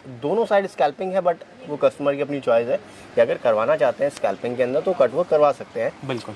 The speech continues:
Speaker 1: और heavy booties के साथ छोटी-छोटी booties का बहुत ही प्यारा concept दिया हुआ है।
Speaker 2: हम्म।
Speaker 1: single color का दुपट्टा है, बाकी ये इसके साथ जो हमने पहले दुपट्टा heavy बनाया था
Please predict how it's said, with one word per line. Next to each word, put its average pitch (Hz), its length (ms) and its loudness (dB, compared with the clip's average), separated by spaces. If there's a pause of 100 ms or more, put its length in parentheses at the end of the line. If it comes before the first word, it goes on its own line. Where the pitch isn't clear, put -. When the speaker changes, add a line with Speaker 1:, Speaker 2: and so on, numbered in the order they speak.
Speaker 1:
और 196 100 4
heavy 139 340 0
booties 165 340 -4
के 175 80 0
साथ 185 320 2
छोटी-छोटी 175 360 -4
booties 131 400 -6
का 170 100 4
बहुत 143 300 -2
ही 156 60 -4
प्यारा 139 280 2
concept 139 380 0
दिया 127 200 2
हुआ 135 120 4
है। - 60 -4 (160)
Speaker 2:
हम्म। 127 180 -8 (200)
Speaker 1:
single 220 300 0
color 190 220 2
का 180 120 -2
दुपट्टा 151 360 -4
है, 185 100 -2
बाकी 160 300 -2
ये 180 120 -2 (440)
इसके 180 400 2
साथ 170 220 -2
जो 175 140 0
हमने 180 160 -2
पहले 160 300 0
दुपट्टा 156 300 -6
heavy 147 220 -4
बनाया 143 280 -4
था 180 180 -6